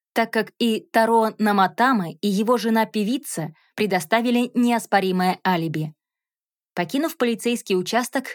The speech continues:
Ю и Йоска встречают Тия,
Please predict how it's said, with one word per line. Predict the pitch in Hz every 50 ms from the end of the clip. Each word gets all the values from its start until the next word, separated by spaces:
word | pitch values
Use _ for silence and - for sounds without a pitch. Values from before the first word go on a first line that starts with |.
| - _ _
Ю | 220 202 190 226 240
и | 240 - 190
Йоска | 180 165 156 180 196 233 - - - 277 269 269 - _ _ _ _
встречают | _ - - - 202 160 - 262 285 302 302 302 _
Тия, | - - 262 247 214 175 151 143